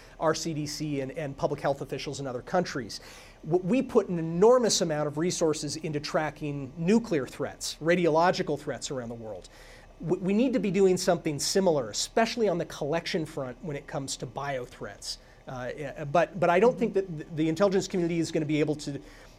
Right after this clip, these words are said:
to do more than that critical role of, of collecting and analyzing the information. The actual response, we've gotta rely on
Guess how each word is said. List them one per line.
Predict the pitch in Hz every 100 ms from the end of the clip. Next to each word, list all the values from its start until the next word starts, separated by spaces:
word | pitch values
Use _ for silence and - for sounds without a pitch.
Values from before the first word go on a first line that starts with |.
| -
to | - 160
do | 170
more | 180 190
than | 170 156 151 - - -
that | 156 156 -
critical | - 220 175 151
role | 156 151 147
of, | 131 - -
of | 175
collecting | - 180 185 185 165
and | 147
analyzing | 147 147 135 131 131 131
the | 127
information. | 120 131 123 120 - 107
The | 143
actual | 240 - 254
response, | 214 - - 180 180 - - - -
we've | 165 139
gotta | 175 226
rely | 226 170 147 151 151 151
on | 170 147 147 143